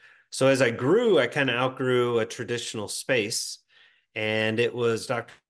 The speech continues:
Holly's predecessor, Doctor Mike Havener, who said, who saw me having to turn kids away. And he didn't like that. And he said, "Hey, if we build it, will you take on more?" And I said, "Heck yeah."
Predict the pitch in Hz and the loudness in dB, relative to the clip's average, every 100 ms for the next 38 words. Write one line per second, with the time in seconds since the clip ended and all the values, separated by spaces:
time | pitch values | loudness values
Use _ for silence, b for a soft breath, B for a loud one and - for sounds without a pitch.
0 | _ 117 117 110 - 131 131 127 110 113 | _ -10 -10 -10 -6 -6 -4 -6 -8 -8
1 | 98 107 110 - 110 104 - 120 123 104 | -8 -8 -8 -8 -8 -10 -6 -2 -2 -4
2 | 95 92 b b b b 120 110 - 113 | -8 -12 b b b b -4 -2 0 2
3 | 107 107 104 101 - _ _ _ _ _ | 2 2 -2 -6 -12 _ _ _ _ _
4 | 131 123 - - 131 120 120 135 127 123 | -8 -6 -2 0 2 2 2 0 0 -2
5 | 113 107 95 - 120 110 - 110 98 95 | -6 -8 -10 -6 -4 -6 -8 -8 -6 -6
6 | 104 87 78 _ _ - 101 98 110 98 | -4 -6 -10 _ _ -18 -12 -8 -6 -6
7 | 98 92 101 - 85 80 - 107 95 101 | -6 -6 -6 -6 -6 -8 -12 -14 -10 -8
8 | 101 - 120 110 113 117 101 110 92 107 | -8 -2 0 0 2 2 0 -6 -4 -2
9 | 139 104 92 - b b b - 101 95 | -2 -2 -6 -10 b b b -10 -8 -6
10 | 104 107 110 101 98 107 127 104 95 95 | -6 -4 -2 -4 -4 -4 -2 -4 -6 -8
11 | 101 92 101 - 98 98 80 | -10 -8 -10 -10 -8 -8 -8